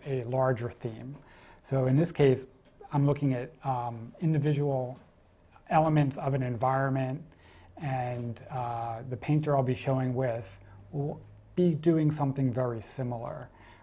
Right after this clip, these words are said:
where she's isolated just one day's observation or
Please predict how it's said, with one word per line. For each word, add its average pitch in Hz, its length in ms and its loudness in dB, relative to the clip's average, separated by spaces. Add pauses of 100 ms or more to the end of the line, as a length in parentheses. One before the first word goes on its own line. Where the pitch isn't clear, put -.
where 123 160 -2
she's 117 320 -6
isolated 131 840 0
just - 480 -4 (840)
one 143 420 2
day's 135 380 2
observation 120 920 -6
or 117 260 -10